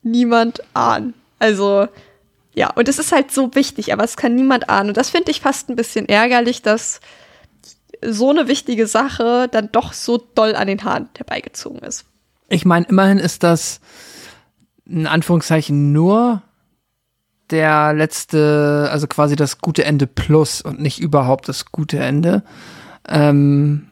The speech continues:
Speaker 2: also was quasi das den Unterschied ausmacht, ob Sybil das jetzt quasi überlebt oder ob wir sie töten. Ähm, aber ja, ich bin da bei dir. Das ist etwas, das,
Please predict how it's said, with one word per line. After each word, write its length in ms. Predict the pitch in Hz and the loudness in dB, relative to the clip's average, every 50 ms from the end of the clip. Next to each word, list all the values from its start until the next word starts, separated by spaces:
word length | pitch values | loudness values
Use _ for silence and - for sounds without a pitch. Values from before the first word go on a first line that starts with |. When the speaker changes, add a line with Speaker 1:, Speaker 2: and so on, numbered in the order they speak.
| _ - | _ -6
Speaker 2:
also 200 | 277 151 135 143 | -4 0 2 2
was 140 | 143 - - | 0 0 0
quasi 260 | 143 123 147 139 139 | -2 -2 0 0 2
das 180 | 139 131 - - | 0 0 0 -2
den 100 | 139 - | -2 0
Unterschied 420 | - 180 - 156 127 - 139 - | 0 0 0 0 0 0 -4 -2
ausmacht, 500 | 127 127 127 - - 131 127 135 - - | -4 -4 -4 -4 -6 -6 -8 -8 -8 -12
ob 180 | - 151 - _ _ - | -12 -12 -14 _ _ -20
Sybil 380 | - - - - 151 143 139 139 | -14 -4 -2 0 2 2 2 2
das 160 | 135 131 - | 2 0 0
jetzt 160 | 143 135 - | -2 -4 -4
quasi 320 | - - 143 131 127 143 - | -2 0 0 0 0 -2 -4
überlebt 480 | - 143 147 139 143 143 143 - - - | -2 0 0 2 2 2 0 -2 -4 -6
oder 180 | 151 151 139 | -4 -4 -4
ob 120 | 139 - - | -6 -6 -6
wir 80 | 151 | -6
sie 120 | 147 160 156 | -6 -6 -4
töten. 440 | - 170 165 160 - - 170 156 - _ _ - - - - - - - - - | -2 -2 -2 -2 -2 -4 -6 -6 -6 _ _ -20 -20 -20 -20 -20 -20 -20 -16 -2
Ähm, 680 | 180 156 156 151 147 143 143 143 143 143 143 143 143 - _ _ _ _ _ _ | 2 4 4 6 6 6 6 4 4 4 2 0 -2 -6 _ _ _ _ _ _
aber 180 | - 147 139 143 | -2 2 2 4
ja, 240 | 139 131 123 127 127 | 4 4 2 2 0
ich 140 | - - - | -2 -4 -2
bin 120 | - 135 | 0 0
da 100 | 127 120 | 2 2
bei 200 | 120 135 123 123 | 0 -2 -2 -2
dir. 140 | 120 131 127 | -4 -8 -6
Das 200 | - 143 131 - | -6 -6 -6 -6
ist 100 | 170 - | -8 -6
etwas, 400 | - 147 156 - - 151 139 - | -6 -8 -8 -6 -6 -6 -6 -4
das, 240 | - 151 143 - | -4 -4 -4 -4